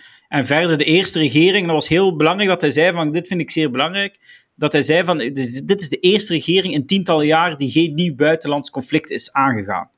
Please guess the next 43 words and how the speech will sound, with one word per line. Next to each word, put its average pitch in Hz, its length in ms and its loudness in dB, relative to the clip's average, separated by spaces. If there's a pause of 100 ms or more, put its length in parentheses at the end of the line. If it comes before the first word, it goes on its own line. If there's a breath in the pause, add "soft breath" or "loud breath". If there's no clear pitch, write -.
(400 soft breath)
Eh, - 140 -14 (240)
om 135 140 -2
een 135 120 -2
duur 170 280 0
zou 156 300 2
je - 80 -2
al 139 160 -2
bijna 151 280 4
geloven 151 320 2
dat 156 140 2
dat 143 100 0
een 131 140 0
verwezenlijking 165 760 2
is, - 260 -8 (440 soft breath)
eh, - 180 -8 (640)
terwijl 151 200 4
dat, 143 80 0
dat 139 100 2
iets 127 160 -2
zeer 151 200 2
normaal 131 380 4
zou 165 140 -2
moeten 165 200 -6
zijn, 156 400 -4
maar 160 360 4
dat 156 180 0
is 160 120 -4
toch - 180 0
wel 151 360 2
belangrijk. 135 640 0
Ik 131 100 -10
denk 147 120 0
dat 139 120 -2
dat 143 180 -2
ook 156 160 -2
zeer 160 200 0
belangrijk, 151 600 -4
eh, 147 160 -6
zal 131 220 -4
zijn 143 320 -2
later 139 500 0 (460 soft breath)
in 139 260 2
zijn, 127 600 2